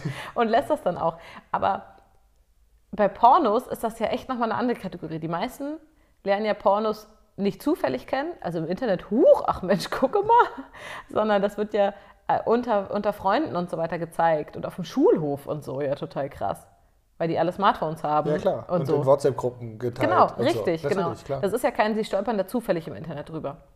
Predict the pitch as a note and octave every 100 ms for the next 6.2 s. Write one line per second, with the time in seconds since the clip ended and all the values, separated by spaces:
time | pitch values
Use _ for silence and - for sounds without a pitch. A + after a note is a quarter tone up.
0 | _ - - - G#3+ F#3+ F#3 F#3+ - C4
1 | C4 - - - A3 - - - G#3+ G3
2 | F#3+ - F3+ - E3 G3 F3 E3 D3+ E3
3 | E3 F#3+ G3+ - - - F3 F3 - -
4 | F#3+ E3+ D#3 D#3+ D3 E3+ D#3 D3+ - -
5 | - E3+ D3+ B3 G#4+ - - _ _ -
6 | A3